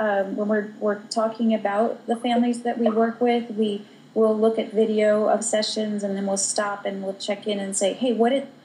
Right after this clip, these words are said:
what did that specialist or that parent just do that really maximized what the child was just able to do? Let's put it into words," because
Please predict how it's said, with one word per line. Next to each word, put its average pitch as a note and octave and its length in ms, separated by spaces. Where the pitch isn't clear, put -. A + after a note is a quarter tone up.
what A#3+ 160
did C4 180
that - 440
specialist A3+ 640
or G#3+ 120
that G3+ 200
parent G3+ 240
just G#3+ 260
do A#3+ 260
that F#3+ 220
really G3 220
maximized F#3+ 960
what F#3 160
the F#3+ 80
child B3+ 320
was G3+ 160
just F#3+ 220
able F#3+ 220
to F#3 60
do? F3 160
Let's A3 240
put B3+ 220
it A#3 100
into G#3+ 280
words," G3 480
because F#3+ 420